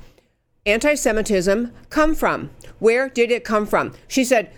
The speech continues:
the Democrat Party's agenda, I mean, at least their platform isn't anti-Semitic, although I would question that statement. I have more about that later. But what, uh, what Pirro went on to say was, think about it. You know, where did she get these anti-Semitic views? If it's not from her own party,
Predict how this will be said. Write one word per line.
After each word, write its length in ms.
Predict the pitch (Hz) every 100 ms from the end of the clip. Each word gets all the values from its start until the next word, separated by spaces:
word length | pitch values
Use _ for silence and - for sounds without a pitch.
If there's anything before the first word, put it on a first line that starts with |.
| -
the 80 | 196
Democrat 560 | 214 202 196 220 165
Party's 340 | - 185 180 180
agenda, 640 | 143 165 233 330 208 233
I 60 | 190
mean, 140 | 190
at 20 |
least 200 | 202 214
their 100 | 196
platform 580 | 160 160 156 269 359 277
isn't 240 | 202 190 202
anti-Semitic, 760 | 180 190 175 196 175 175 202 - - -
although 180 | 190 190
I 140 | 185
would 100 | 165
question 400 | - 208 196 185
that 180 | 190 254
statement. 440 | - 175 151 185
I 60 | 180
have 80 | 165
more 260 | 175 196
about 180 | 185 143
that 200 | 220 226
later. 340 | 170 156 196 - - - 170
But 320 | 220 196 - - _ _ _ - -
what, 320 | 208 214 -
uh, 300 | 202 190 180
what 340 | - 196 180
Pirro 320 | 233 233 247
went 140 | 302 226
on 160 | 214
to 100 | 214
say 240 | 208 285 370
was, 380 | 214 170 220 - _ _ _
think 160 | 302 359
about 320 | 339 196 165
it. 60 | 165
You 140 | 175
know, 80 | 185
where 320 | 208 262 339
did 140 | 349
she 180 | 311 311
get 240 | 240 262 262
these 180 | 247
anti-Semitic 800 | - 226 247 262 269 233 185 220
views? 460 | 220 302 359 160 156
If 100 | 190
it's 140 | 196
not 200 | 202 208
from 120 | 262 262
her 180 | 233
own 200 | 202 180 160
party, 600 | - 214 262 180 277